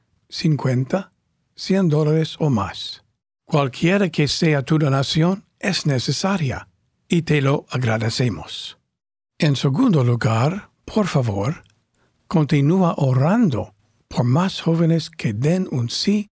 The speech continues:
al llamado de Dios. Si conoces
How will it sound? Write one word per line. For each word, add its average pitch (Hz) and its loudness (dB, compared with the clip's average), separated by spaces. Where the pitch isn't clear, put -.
al 120 0
llamado 127 2
de 131 0
Dios. 113 -6
Si 170 0
conoces 139 -2